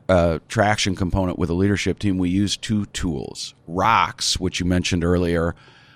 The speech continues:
are a set of ninety-day business priorities, three to seven company rocks, three to seven individual rocks for each member of the leadership team, and then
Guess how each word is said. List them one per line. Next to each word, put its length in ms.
are 220
a 60
set 220
of 120
ninety-day 720
business 520
priorities, 760
three 200
to 80
seven 360
company 400
rocks, 520
three 220
to 80
seven 340
individual 720
rocks 320
for 160
each 220
member 260
of 60
the 80
leadership 460
team, 280
and 120
then 120